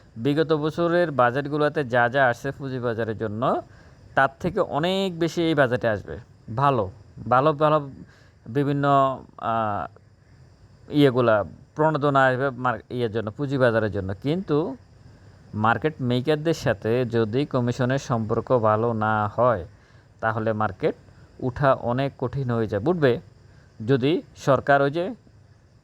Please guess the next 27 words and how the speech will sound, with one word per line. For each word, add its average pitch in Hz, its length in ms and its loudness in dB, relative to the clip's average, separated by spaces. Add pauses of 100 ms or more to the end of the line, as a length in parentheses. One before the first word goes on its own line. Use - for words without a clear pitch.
(140)
দশ 123 160 0
হাজার 139 220 2
কোটি 147 220 -4
টে-, 135 160 0 (140)
কোটি 139 200 -6
টাকা 135 240 2
বা 127 140 2
পনেরো 127 260 -2
হাজার 127 200 -2
কোটি 120 200 -10
টাকা 123 220 -2
যদি 120 320 -4 (360)
মার্কেটকে 120 440 0
সাপোর্ট 131 380 -2
দেয়। 165 220 2 (280)
বাংলাদেশ 127 500 0
ব্যাংক 147 280 -2 (140)
যেভাবে 127 360 0
দুর্বল 131 340 0
ব্যাংকগুলোকে 131 720 0 (320)
পঁচিশ 156 360 -4
তিরিশ 151 260 -2
হাজার 143 200 2
কোটি 143 180 -2
টাকা 135 200 2
সাপোর্ট 135 340 -4
দিয়েছে, 123 380 0